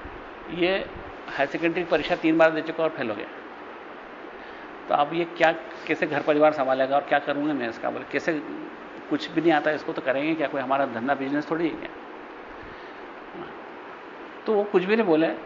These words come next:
उसकी आंखों में आंखें डाल के देखने लगे, जबकि वो आंखों में आंखें नहीं डालते किसी के, है ना। उन्होंने सिर्फ उस बच्चे की आंखों में आंखें डाल के देखा, देखा, कुछ क्षण तक देखा। उसी समय पे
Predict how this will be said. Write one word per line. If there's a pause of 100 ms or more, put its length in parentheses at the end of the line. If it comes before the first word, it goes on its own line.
(920)
उसकी
आंखों
में
आंखें
डाल
के
देखने
लगे, (140)
जबकि
वो
आंखों
में
आंखें
नहीं
डालते
किसी
के, (1000)
है
ना। (580)
उन्होंने
सिर्फ
उस
बच्चे
की
आंखों
में
आंखें
डाल
के
देखा,
देखा,
कुछ
क्षण
तक
देखा। (1500)
उसी
समय
पे